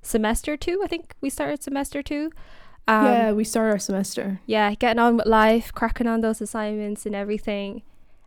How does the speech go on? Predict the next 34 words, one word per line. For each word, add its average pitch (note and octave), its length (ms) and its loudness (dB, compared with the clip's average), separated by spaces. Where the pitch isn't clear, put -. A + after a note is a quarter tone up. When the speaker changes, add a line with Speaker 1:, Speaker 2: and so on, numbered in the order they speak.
Speaker 1:
And G#3+ 180 0
then G3+ 260 0
in G#3 200 -2
March, A#3+ 580 0
that - 160 -6
was G3+ 220 -4
when, F#3 440 -4
um, F#3 380 -8
w-, - 280 -6
like, G3 200 -2
uh, F#3 380 2
lockdown F#3+ 500 2
was, F#3+ 180 -4
like, F#3+ 380 -8
officially F#3+ 640 -4
announced G3 480 -4
in G3 160 -2
Ireland. G#3 520 -2
And G3+ 160 -2
then G3+ 180 0
we A3 100 2
were A#3 100 6
in A#3+ 120 4
lockdown G#3+ 540 0
from F#3+ 540 0
March - 540 -2
to G3 400 0
May, G3+ 440 -2
I C#4 100 -2
believe. D#4 440 -4
Speaker 2:
Yeah, A#3 300 2
I'd A3 100 4
Speaker 1:
Yeah. A3 140 6
Speaker 2:
say. F#3 260 -4